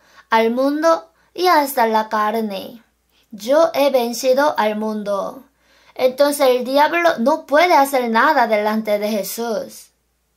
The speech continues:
Y él, siendo hermano mayor, sale adelante.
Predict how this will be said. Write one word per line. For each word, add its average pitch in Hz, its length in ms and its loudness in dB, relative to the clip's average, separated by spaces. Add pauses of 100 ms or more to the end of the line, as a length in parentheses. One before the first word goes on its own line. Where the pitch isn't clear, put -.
(1040)
Y 277 320 0 (180)
él, 294 300 4
siendo 277 400 2
hermano 269 460 4
mayor, 269 420 2
sale 285 320 2
adelante. 226 880 -2